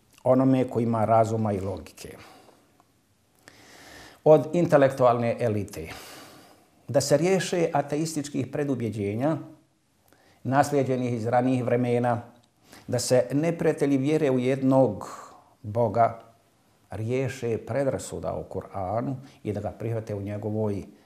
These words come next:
realnosti i dimenziji božanskog govora. Molimo uzvišenog Gospodara da nam omogući i stimuliše nas da naučimo čitati i učiti Kur'an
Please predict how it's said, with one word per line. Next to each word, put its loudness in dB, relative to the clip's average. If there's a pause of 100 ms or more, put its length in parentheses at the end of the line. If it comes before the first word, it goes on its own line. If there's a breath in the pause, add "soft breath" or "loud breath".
realnosti -6
i -6
dimenziji -6
božanskog -8
govora. -8 (560 loud breath)
Molimo 2
uzvišenog 0
Gospodara -6 (240 loud breath)
da -6
nam -2
omogući 0 (480 soft breath)
i 0
stimuliše 2
nas 2
da 2
naučimo 2
čitati -2
i 2
učiti -6
Kur'an -4